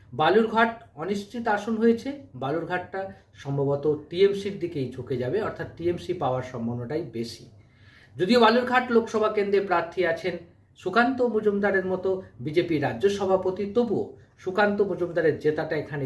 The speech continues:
কঠিন হয়ে যাবে, যেহেতু এখানে উল্টো দিকে আছেন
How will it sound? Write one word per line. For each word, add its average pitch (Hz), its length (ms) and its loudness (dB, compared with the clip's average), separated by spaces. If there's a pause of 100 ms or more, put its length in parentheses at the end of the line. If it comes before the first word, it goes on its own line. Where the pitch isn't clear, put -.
(120)
কঠিন 202 340 -4
হয়ে 165 160 -4
যাবে, 170 220 2 (320)
যেহেতু 220 480 2 (200)
এখানে 156 280 -6 (600)
উল্টো 185 260 0
দিকে 196 260 0
আছেন 135 340 -2